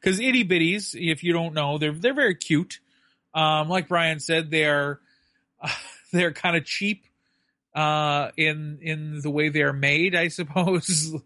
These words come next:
<laughs> and not necessarily their price, 'cause they run around seven dollars a piece. Um,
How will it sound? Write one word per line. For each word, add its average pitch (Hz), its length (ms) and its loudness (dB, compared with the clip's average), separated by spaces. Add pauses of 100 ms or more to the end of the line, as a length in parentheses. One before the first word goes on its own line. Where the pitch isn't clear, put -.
(140)
<laughs> - 220 -20
and 147 200 0
not 147 220 0
necessarily 147 500 -2
their 139 140 0
price, 147 320 0
'cause 170 160 -8
they 165 100 2
run 151 180 0
around 135 480 -2
seven 139 280 0
dollars 131 380 0
a 123 40 -14
piece. 139 460 -6 (600)
Um, 135 680 0